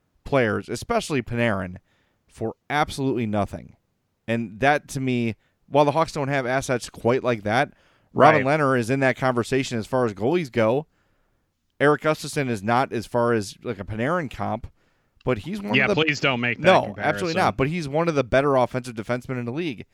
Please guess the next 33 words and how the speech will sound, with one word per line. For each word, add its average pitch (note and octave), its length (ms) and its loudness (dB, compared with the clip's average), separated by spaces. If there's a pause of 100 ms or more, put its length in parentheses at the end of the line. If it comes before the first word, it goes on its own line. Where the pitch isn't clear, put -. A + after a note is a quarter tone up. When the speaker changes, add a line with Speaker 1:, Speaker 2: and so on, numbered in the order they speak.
(340)
Speaker 1:
and B2 140 -4
has C3 180 2
some C3+ 140 -8
value. B2+ 400 -2
So, G#2+ 380 0 (600)
I C#3+ 80 2
don't D3 100 -2
know. A#2 140 0
I, A#2 160 -2
I, C#3 200 -4 (320)
I C#3 80 2
think D3+ 180 -4
they B2+ 140 2
have C3 420 0
to A#2 400 0 (460)
at C#3 220 0
least F3 300 -2
trade B2+ 540 2 (720)
Gustafsson F3 680 -2 (200)
and F#3 260 4
one F#3+ 180 4
of G#3+ 140 -2
the A3 80 -6
goalies. D3+ 680 2 (640)
They C#3 120 4
have D#3 260 -2
to C#3+ 80 -6
do C3 160 0
at - 140 -4
least C3+ 440 -6
that G#2+ 240 0
on G2 140 -6
Monday. F#2+ 380 -8